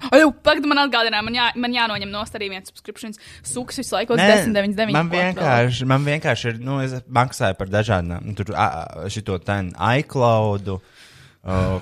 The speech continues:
Speaker 1: Cik tev tur ir?
Speaker 2: huizenkolā.
Speaker 1: Tev jau nav li-, tev ir lielais?
Speaker 2: Divi terabaiti man ir, mīļā. Tu vispār proti izrunāt vārdu terabaits? Um, un es ieskatu, un man nav, un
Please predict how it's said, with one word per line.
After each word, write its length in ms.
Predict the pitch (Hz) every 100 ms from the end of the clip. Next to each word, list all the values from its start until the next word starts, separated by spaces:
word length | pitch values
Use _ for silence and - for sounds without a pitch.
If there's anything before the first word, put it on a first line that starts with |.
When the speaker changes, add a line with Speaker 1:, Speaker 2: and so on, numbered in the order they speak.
| -
Speaker 1:
Cik 320 | - 151 120
tev 240 | - 196
tur 160 | 202 214
ir? 140 | 233
Speaker 2:
huizenkolā. 80 | 208
Speaker 1:
Tev 100 | 233 220
jau 40 |
nav 260 | 214 240 214
li-, 160 | 196 -
tev 160 | - 208
ir 80 | 202
lielais? 480 | 208 302 453 - -
Speaker 2:
Divi 240 | 117 113
terabaiti 640 | 104 98 87 82 85 90
man 160 | 90 82
ir, 140 | 92 -
mīļā. 400 | 90 90 92 - - - _ _ _
Tu 80 | 98
vispār 320 | 98 95 -
proti 320 | 104 95 95
izrunāt 320 | 104 135 123 92
vārdu 320 | 92 92 82
terabaits? 800 | 90 101 127 101 87 - - - - - _ _ _ _ _ _ _ _ -
Um, 640 | 110 107 110 113 110 110 - _ - - _ _ _ _ -
un 160 | 151
es 120 | 151 165
ieskatu, 340 | 185 214 185
un 140 | 143 151
man 140 | 151
nav, 260 | 170 196 151
un 220 | - 165